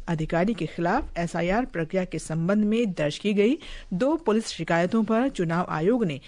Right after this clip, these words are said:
कड़ी आपत्ति व्यक्त की है। मुख्य निर्वाचन आयुक्त कार्यालय ने एक बयान में आरोपों को पूर्व नियोजित और निराधार बताते हुए खारिज कर दिया है। ये कहा गया है कि शिकायतें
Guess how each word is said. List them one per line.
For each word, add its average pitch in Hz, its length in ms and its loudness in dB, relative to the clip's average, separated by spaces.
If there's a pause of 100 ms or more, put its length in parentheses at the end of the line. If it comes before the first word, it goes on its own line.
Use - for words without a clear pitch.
(240)
कड़ी 277 280 2 (120)
आपत्ति 175 480 -4
व्यक्त 160 320 -2
की 135 160 -8
है। 151 200 -6 (520)
मुख्य 196 320 0
निर्वाचन 180 520 0
आयुक्त 170 340 0 (120)
कार्यालय 165 400 2
ने 233 120 2
एक 165 260 0
बयान 185 340 2
में 262 160 2 (340)
आरोपों 294 420 2
को 320 180 2
पूर्व 233 340 2
नियोजित 196 640 2
और 175 140 0
निराधार 170 580 0
बताते 160 440 -4
हुए 220 160 2
खारिज 277 340 -4
कर 147 160 -6
दिया 131 220 -4
है। - 180 -6 (580)
ये 233 80 4
कहा 262 280 0
गया 320 160 4
है 285 240 4
कि 240 120 -2
शिकायतें 226 640 2